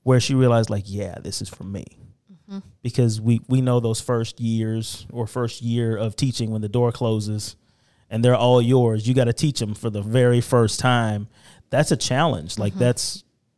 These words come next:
Speaker 1: a lot of people kinda have those horror stories where they kinda giggle or, or smirk and, and they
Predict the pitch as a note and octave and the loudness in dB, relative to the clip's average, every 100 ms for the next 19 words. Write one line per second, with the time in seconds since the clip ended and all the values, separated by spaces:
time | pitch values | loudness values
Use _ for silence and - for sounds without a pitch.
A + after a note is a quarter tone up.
0 | _ - A#2+ A#2+ B2+ D3 B2 B2+ C3 A#2+ | _ -6 0 0 2 0 -2 -4 -4 -2
1 | B2+ A#2+ A#2+ - B2+ C3 B2+ - A2+ A2+ | -2 0 -2 0 0 0 0 -2 -2 0
2 | A2 A2 A#2+ A#2+ A#2+ B2 A2+ A2 B2 A#2 | -2 0 0 0 0 0 -2 0 -2 0
3 | A#2+ A#2 A2+ A2+ B2 A#2+ A2+ - B2 B2 | -2 0 -2 -2 0 0 0 -2 0 0
4 | B2 A#2 A2+ A#2 A#2 A2 | 0 -2 -4 -4 -4 -4